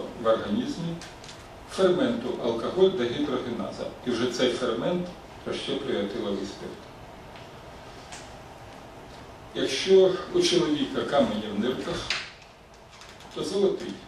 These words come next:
Якщо у жінки, то срібний. Ну, так вони працюють, навскаси, як кажуть.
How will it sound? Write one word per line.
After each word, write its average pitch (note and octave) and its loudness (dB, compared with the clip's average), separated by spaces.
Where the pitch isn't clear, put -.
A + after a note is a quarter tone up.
Якщо B2 -2
у C3 0
жінки, F3 0
то - -2
срібний. - -6
Ну, D#3 -2
так - 0
вони - -2
працюють, - -4
навскаси, - -4
як - -10
кажуть. - -12